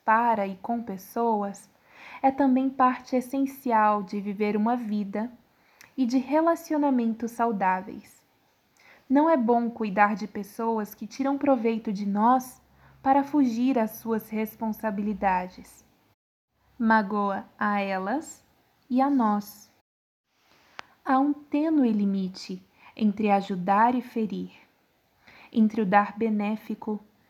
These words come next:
e o dar destrutivo. Podemos aprender a fazer essa distinção.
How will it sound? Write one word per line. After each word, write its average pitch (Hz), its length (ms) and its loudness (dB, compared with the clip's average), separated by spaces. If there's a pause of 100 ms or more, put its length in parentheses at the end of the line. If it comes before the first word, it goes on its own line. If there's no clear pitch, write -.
(140)
e 277 80 2
o 254 60 2
dar 214 280 6
destrutivo. 214 920 -6 (1200)
Podemos 294 440 2
aprender 233 580 0
a 214 60 0
fazer 208 420 -2
essa 277 380 -2
distinção. 226 920 -8